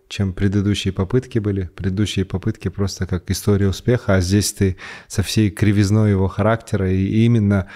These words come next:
что делает его таким успешным психом, убийцей, там, инноватором. А, ну, офигительная книга. И она и говорит нам о том, что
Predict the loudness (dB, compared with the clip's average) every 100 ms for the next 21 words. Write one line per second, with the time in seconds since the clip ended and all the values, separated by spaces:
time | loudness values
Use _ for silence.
0 | -20 -14 -2 2 4 2 -2 _ _ -10
1 | -4 2 4 6 4 4 2 4 2 2
2 | -2 2 2 0 0 -2 0 -2 -2 -8
3 | -20 -20 -20 -8 -2 -2 -2 -4 -2 0
4 | 0 0 -4 -2 -2 -4 -6 -20 -20 -18
5 | -2 2 2 2 0 -2 -2 -6 _ _
6 | _ _ _ _ _ -4 -2 -2 -4 -8
7 | -4 -4 -4 _ _ _ -18 -16 -16 -6
8 | -4 -2 0 2 0 -2 -4 -4 -4 -4
9 | -8 _ _ -6 -2 -2 -2 -4 -8 -18
10 | -20 -20 -20 -10 -2 2 2 2 0 0
11 | 0 2 0 0 -2 -2 -6 -4 -6 -6
12 | -8 -8